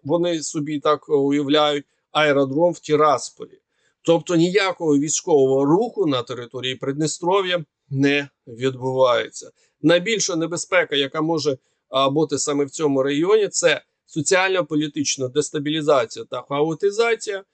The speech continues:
яку можуть спричинити проросійські сили на території Молдови, особливо з урахуванням того, що цієї осени в Молдові будуть проведені президентські вибори.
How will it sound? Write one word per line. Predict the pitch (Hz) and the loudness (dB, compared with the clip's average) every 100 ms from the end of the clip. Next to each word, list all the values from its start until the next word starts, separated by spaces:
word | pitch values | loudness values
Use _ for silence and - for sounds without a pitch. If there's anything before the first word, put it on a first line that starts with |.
| _ _ - | _ _ -6
яку | 160 208 196 233 185 | 0 0 0 0 2
можуть | 175 160 143 | 0 0 -4
спричинити | - 160 156 - 196 208 214 190 - _ _ - | -6 -8 -4 0 4 4 2 -4 -8 _ _ 0
проросійські | 208 226 190 - 165 143 - 143 | 4 4 4 -2 -2 -4 -4 -8
сили | - 180 185 147 | -6 -4 2 2
на | 135 156 | 2 -2
території | 151 143 139 151 143 131 | -2 -4 -2 0 0 2
Молдови, | 139 147 151 202 208 196 190 _ _ | 2 2 4 4 4 0 -6 _ _
особливо | 170 - 170 175 175 151 | -4 -2 0 2 4 2
з | |
урахуванням | 151 143 160 147 139 143 | 2 -6 -2 0 2 0
того, | 143 214 175 | 0 0 0
що | 160 139 | -6 -8
цієї | 131 139 147 143 | -8 -2 2 2
осени | 131 - 160 208 | 2 0 0 2
в | 175 | 2
Молдові | 139 123 165 160 | 0 0 -2 -2
будуть | 127 135 143 | -4 -6 -6
проведені | - 120 143 147 139 | -6 -2 0 2 -2
президентські | 123 120 117 120 147 139 - 127 | -6 -14 -10 0 0 0 -6 -6
вибори. | 117 151 131 113 110 | 0 2 2 -4 -8